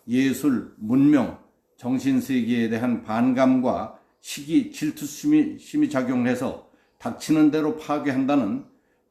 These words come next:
반달리즘을 떠올렸습니다. 탈원전, 사 대강 보철거,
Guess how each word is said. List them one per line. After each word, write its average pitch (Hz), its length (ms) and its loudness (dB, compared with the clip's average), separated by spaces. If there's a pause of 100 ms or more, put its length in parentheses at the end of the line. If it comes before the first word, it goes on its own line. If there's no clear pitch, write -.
반달리즘을 123 840 2
떠올렸습니다. 113 800 -2 (580)
탈원전, 143 920 4 (580)
사 127 320 -4
대강 139 380 0
보철거, 135 840 -2